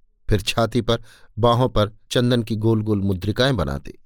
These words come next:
फिर ठाकुर जी की मूर्ति निकालकर उसे नहलाते, चंदन लगाते, फूल चढ़ाते, आरती करते, घंटी बजाते। दस बजते बजते वो पूजन से उठते और भंग छानकर बाहर आते। तब तक दो चार जजमान द्वार पर आ जाते।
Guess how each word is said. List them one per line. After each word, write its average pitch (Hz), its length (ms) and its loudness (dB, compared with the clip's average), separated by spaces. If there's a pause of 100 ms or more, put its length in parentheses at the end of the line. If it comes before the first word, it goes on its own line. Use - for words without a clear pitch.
(540)
फिर 123 120 4
ठाकुर 107 380 0
जी 98 100 -2
की 110 120 -4
मूर्ति 104 320 -2
निकालकर 104 440 0
उसे 95 180 -4
नहलाते, 95 600 -6 (180)
चंदन 101 260 2
लगाते, 120 480 0 (420)
फूल 147 200 4
चढ़ाते, 127 500 0 (380)
आरती 113 300 2
करते, 135 360 -2
घंटी 95 380 -2
बजाते। 62 460 -8 (800)
दस 147 220 2
बजते 147 320 2
बजते 143 320 2
वो 139 120 4
पूजन 120 340 0
से 123 120 -2
उठते 113 260 -2
और 123 160 4
भंग 113 300 2
छानकर 92 400 -2
बाहर 107 300 0
आते। - 280 -10 (800)
तब 131 160 2
तक 123 140 0
दो 123 220 2
चार 117 260 2
जजमान 113 480 0 (440)
द्वार 131 260 2
पर 127 160 0
आ 73 100 0
जाते। - 380 -10